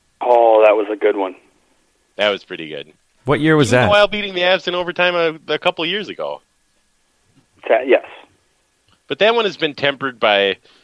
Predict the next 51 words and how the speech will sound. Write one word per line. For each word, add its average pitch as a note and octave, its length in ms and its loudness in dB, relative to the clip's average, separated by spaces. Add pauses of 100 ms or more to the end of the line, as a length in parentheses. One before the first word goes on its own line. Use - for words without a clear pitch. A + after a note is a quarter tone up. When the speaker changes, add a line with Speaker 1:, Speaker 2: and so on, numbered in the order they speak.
(240)
Speaker 2:
I A#2 100 -2
promised C3 480 -2
that B2 100 -4
I A#2 80 2
would G#2+ 120 -2
never A2 280 -2
again G#2+ 300 -6
say G2 260 -6
anything G#2 300 -8
horrible G2 380 -6
about F#2 200 -6
Mike F#2 240 -8
Rand's F#2+ 360 -6
mom F#2+ 280 -6
or E2+ 100 -12
Rocket's F2 440 -6
mom G2+ 340 -6 (240)
if - 140 -14
they G2+ 100 -6
came G2+ 260 -10
back F#2+ 200 -4
and F2 100 -12
won, F#2 240 -8
and F#2 100 -16
they F2 100 -12
did. F2+ 380 -10 (380)
And B2+ 100 -20
so E3 80 -4
I've E3+ 100 -4
been E3 180 -10 (320)
sort A#3+ 260 -10
of - 80 -12
paying, B2+ 420 -4 (380)
I - 80 -8
feel A3 180 0
like G3 160 2
I'm C#3+ 120 0
even A#2 360 -8
karmically G2 560 -4
on E2+ 100 -8
that E2+ 160 -8
win E2 240 -14
because E2+ 360 -14
I've F2+ 160 -10
sort - 200 -6
of E3 60 6
paid A2+ 340 0
Speaker 1:
Hmm. F#2+ 60 -10
Speaker 2:
for E2+ 80 -14
it - 120 -18
by D#2+ 240 -16